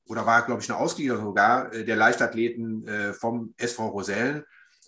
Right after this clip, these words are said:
Und, äh, ja, ihr habt ja, ihr habt ja eine Zeit lang viele Veranstaltungen, Laufveranstaltungen auch gemacht. Ich bin ganz traurig, als ich gehört habe, äh, dass, äh, das Laufevent, was einmal im Jahr stattfindet, jetzt dann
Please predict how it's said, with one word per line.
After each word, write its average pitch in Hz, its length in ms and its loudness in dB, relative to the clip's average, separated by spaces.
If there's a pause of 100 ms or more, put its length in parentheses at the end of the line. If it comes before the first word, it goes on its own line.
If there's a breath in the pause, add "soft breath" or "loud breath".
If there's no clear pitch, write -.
(120)
Und, 117 520 -2
äh, 107 340 -2
ja, 110 100 0
ihr 123 140 -2
habt 139 120 0
ja, 120 420 4
ihr 110 80 0
habt 120 120 -2
ja 120 80 0
eine 110 280 -4
Zeit 131 280 -4
lang 110 200 -2
viele 160 360 -6
Veranstaltungen, 101 640 -2
Laufveranstaltungen 101 760 -2
auch 95 160 -6
gemacht. 104 300 -4
Ich - 60 -12
bin 123 100 -4
ganz 110 180 -2
traurig, 110 420 0
als 92 140 -8
ich 101 100 -12
gehört 113 260 -4
habe, 107 360 0 (640 soft breath)
äh, 101 260 0
dass, 104 380 2
äh, 92 440 -2
das 98 180 0
Laufevent, 113 480 4
was 104 140 -2
einmal 110 240 0
im 104 60 -2
Jahr 104 140 6
stattfindet, 107 580 -2 (340)
jetzt - 380 -2
dann 101 340 -2